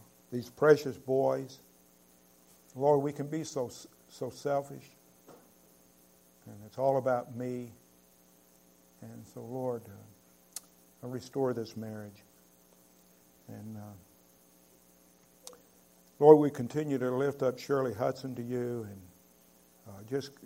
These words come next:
give her peace that passes all understanding, and at, at the loss of Henry.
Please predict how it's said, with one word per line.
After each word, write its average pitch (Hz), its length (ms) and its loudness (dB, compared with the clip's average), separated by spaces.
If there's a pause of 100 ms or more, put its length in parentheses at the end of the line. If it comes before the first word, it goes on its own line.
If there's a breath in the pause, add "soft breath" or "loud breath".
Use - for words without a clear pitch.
(120)
give 127 180 0
her 120 140 -4
peace 143 480 -10
that - 180 -16
passes 127 460 -6
all 131 240 2
understanding, 120 800 -6 (420)
and 113 80 -10
at, 113 60 -12 (960 loud breath)
at 120 100 -4
the 123 80 -4
loss 131 320 10
of 113 100 -10
Henry. 147 440 -8